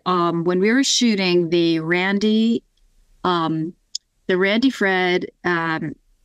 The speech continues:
Julie, Stacy in the car going to Mulholland Drive. At one point, uh, we, the brakes, the brakes s-,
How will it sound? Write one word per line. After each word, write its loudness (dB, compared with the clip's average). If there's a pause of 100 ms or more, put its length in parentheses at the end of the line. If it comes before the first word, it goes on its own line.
(260)
Julie, 4
Stacy 0 (460)
in 2
the 0
car -2 (300)
going 0
to -4
Mulholland 0
Drive. -2 (480)
At -4
one 0
point, -2 (120)
uh, -2
we, -2 (140)
the -2 (520)
brakes, -2 (600)
the -4
brakes -4 (540)
s-, 0